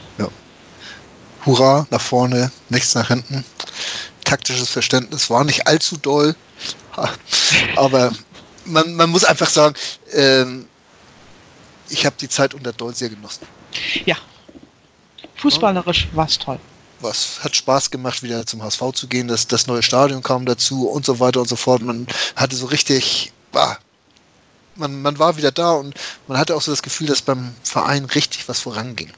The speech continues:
Speaker 1: kurzfristig.
Speaker 2: Ja. Das war so ein kurzer Aufschwung und der war halt wirklich sehr eng mit dem Namen Thomas Doll auch verbunden.
Speaker 1: Ja. Ja.
Speaker 2: Ja.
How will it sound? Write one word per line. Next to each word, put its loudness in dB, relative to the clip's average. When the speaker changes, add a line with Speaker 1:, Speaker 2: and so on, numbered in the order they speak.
Speaker 1:
kurzfristig. -4
Speaker 2:
Ja. -20
Das -14
war -6
so -6
ein -8
kurzer 0
Aufschwung -8
und -4
der 2
war -2
halt -4
wirklich -6
sehr 0
eng -2
mit -4
dem -2
Namen -6
Thomas 4
Doll -2
auch -8
verbunden. -2
Speaker 1:
Ja. -10
Ja. 4
Speaker 2:
Ja. 4